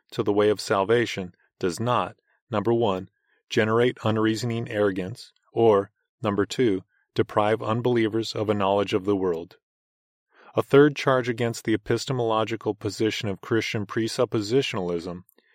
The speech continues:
is that it precludes meaningful discussion and successful argumentation with non-Christians. Allegedly, a presuppositionalist denies that there is any common ground between believers and unbelievers,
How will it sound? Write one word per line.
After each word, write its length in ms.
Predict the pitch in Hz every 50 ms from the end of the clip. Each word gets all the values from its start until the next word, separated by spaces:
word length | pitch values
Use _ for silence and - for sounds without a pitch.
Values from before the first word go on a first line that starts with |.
| _ _
is 120 | 107 104 113
that 120 | 120 117
it 120 | 117 -
precludes 580 | - - 135 135 - - - 135 123 120 113 -
meaningful 560 | 113 110 110 120 123 127 123 - - 123 117
discussion 720 | 110 110 104 - - - 117 110 101 - - 87 90 95 - _ - - - - _
and 140 | - 107 -
successful 880 | - 117 107 - - - 117 113 117 - - - - 135 131 131 127 - -
argumentation 920 | - 107 117 127 123 127 123 123 120 123 - - 127 120 113 - - 98 95
with 160 | 95 95 -
non-Christians. 1000 | - 101 95 95 95 95 - - 104 101 90 - - 98 90 90 95 - - - _ _ _ _ _ _ _ _ _ _ _ _ _ _ _ _ - _
Allegedly, 640 | - 113 117 123 135 147 - - 113 98 104 101 95 95
a 40 |
presuppositionalist 1200 | - - - - - - - 147 135 - 139 123 120 131 131 - - - 104 95 92 92 92 - - _ _ _ _ _
denies 380 | 113 107 107 110 113 120 117 -
that 180 | 117 107 -
there 120 | 113 110 107
is 140 | 95 95
any 220 | 107 104 107 113 107
common 340 | - 120 113 110 113 117 113
ground 320 | 107 107 107 104 104 101
between 400 | 95 98 - - 110 104 101 95
believers 540 | 90 98 95 101 101 101 98 104 104 - -
and 120 | 98 98
unbelievers, 800 | 95 95 92 92 95 90 90 90 87 87 92 90 - - -